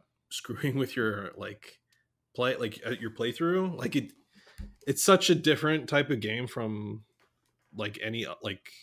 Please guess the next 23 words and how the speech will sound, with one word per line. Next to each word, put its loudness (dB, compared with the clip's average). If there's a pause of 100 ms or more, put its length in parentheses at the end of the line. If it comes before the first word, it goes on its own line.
(220)
any -4
of -4
the -4
other -2
games -2
in -6
the -4
industry. -4 (680)
Um, -8 (100)
it, -4 (360)
like, -8 (720)
the -8
pressure 2
you -2
feel -6
when -6
you're, -8
like, -10
walking -4
around -8
the -8 (560)
police -4
station -4